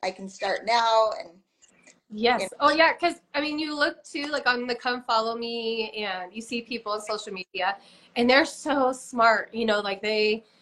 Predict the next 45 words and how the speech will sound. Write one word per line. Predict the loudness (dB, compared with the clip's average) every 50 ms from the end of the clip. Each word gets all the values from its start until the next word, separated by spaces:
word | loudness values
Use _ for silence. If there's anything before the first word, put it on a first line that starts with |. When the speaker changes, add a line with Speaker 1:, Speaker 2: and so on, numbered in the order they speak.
| _ _ -4
Speaker 2:
you | -4 -2 2
talk | 6 6 6 6
to | 6 0
them, | -4
and | -4 -2 -4
they | -4
can | -4 -6 -8 -10 -10 _ -4
bring | -2 0 6 6
up | 6 6
all | 6 0 -2
these | 0 -4 -6 -6 -4
Bible | -2 0 2 2 0 -2 -4 -6 -6 -4
verses | -4 -6 -4 2
Speaker 1:
Yeah. | 2 4 4 4 2 0 -2 -4 -8
Speaker 2:
and, | -10 -10 -10 -10 -12 -12 _ _ -20 _ _ _ _ _ _ _ -6
or | -4 -4 -2
Book | -2 -4 -6
of | -4 -4
Mormon | -2 -2 -2 -2 -2
verses, | -4 -4 -6 -6 -6 -6 -6 -4 -4
and | -4 -4
they're | -4 -6 -6
just, | -6 -6 -8 -8 -8 -6 -4
like, | -4 -4 -4
they | -6 -6
know | -4 -2 -2 -2
stories | -2 -4 -10 -6 -4 -2 -2 -2 -2 -2 -2 -4 -4
like | -6 -8 -8
the | -6 -4
back | -4 -4 -4 -6
of | -8
their | -8 -8 -8
hand, | -6 -6 -4 -4 -4 -4 -4
and | -2 0
I'm | 0 -2 -2 -2
like, | -2 -2 0 2 2 2 0 -2 -6 _ _ _ _ _ _ _ _ _ _ _ -6
um, | -4 -2 -2 0 -2 -2 -2
"I | -4 -6
kinda | -6 -6 -6 -4 -2 0 2 2 2 2 0 -2 -4 -4
remember." | -2 0 2 2 4 6 6
Speaker 1:
Yeah. | 8 8 6 6 4 -2 -10 -20 -20 _ _ _ _ _ _ -14
Speaker 2:
<laughs> | -12 -12 -12 -16 -18 _ _ _ _ _ -2
But | 2 4
Speaker 1:
Or | 6
I | 8